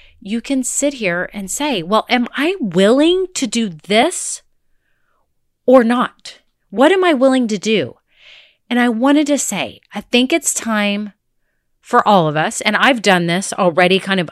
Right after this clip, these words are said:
unofficially, but what are your parameters?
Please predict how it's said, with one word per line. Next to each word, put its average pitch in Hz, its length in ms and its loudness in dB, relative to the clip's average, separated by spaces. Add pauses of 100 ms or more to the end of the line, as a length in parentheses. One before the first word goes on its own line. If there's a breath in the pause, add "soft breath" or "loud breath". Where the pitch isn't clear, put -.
unofficially, 180 840 -4 (340 loud breath)
but 226 180 4
what 269 400 4
are 285 400 4 (200)
your 226 460 4
parameters? 190 1000 -2